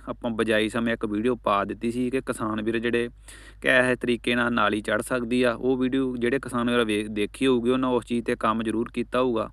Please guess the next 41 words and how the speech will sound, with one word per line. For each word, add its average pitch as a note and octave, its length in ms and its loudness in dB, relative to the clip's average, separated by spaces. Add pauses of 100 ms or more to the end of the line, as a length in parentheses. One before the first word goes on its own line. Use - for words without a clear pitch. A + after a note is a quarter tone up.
(600)
ਤਾਂ D3 80 2
ਉਹ D#3 140 4
ਇਸ C#3+ 80 2
ਲਈ D#3 120 2
ਆਪਾਂ D3 240 2
ਵੀਡੀਓ C#3 220 2
ਪਾਈ C3+ 220 2
ਸੀ C#3 100 -4
ਤਾਂ C3+ 240 4
ਕਿ C3+ 220 0
ਆਉਣ B2 220 0
ਵਾਲੇ B2 180 4
ਆਪਾਂ C3 200 2
ਨੂੰ B2+ 100 0
ਪਤਾ C3+ 240 4
ਕਿ C#3 140 -2
ਕਣਕਾਂ B2 360 0
ਜਿਹੜੀਆਂ B2 220 0
ਨਾਲੀ A2 300 0
ਚੜ੍ਹਦੀਆਂ A2+ 400 0
ਹੀ B2 40 -2
ਚੜ੍ਹਦੀਆਂ A2+ 380 0
ਹੁੰਦੀਆਂ, A2 380 -4 (560)
ਤਾਂ - 100 -4
ਉਹਨਾਂ D#3+ 320 2
ਤੋਂ D#3 120 0
ਕਿਵੇਂ B2+ 320 2
ਆਪਾਂ B2+ 300 4
ਬਚਿਆ A2 340 4
ਜਾ G#2 200 2
ਸਕਦਾ, A#2 300 0
ਉਹਦੇ C3 220 2
ਵਾਸਤੇ A2+ 340 2
ਆਪਾਂ A#2 280 -2
ਇੱਕ A#2 240 -4
ਸ਼ੁਰੂ A#2+ 260 -4
ਦੇ C3+ 120 2
ਵਿੱਚ B2 200 -2
ਵੀਡੀਓ A#2 300 0
ਪਾਈ G#2+ 280 0
ਸੀ। A2+ 260 -4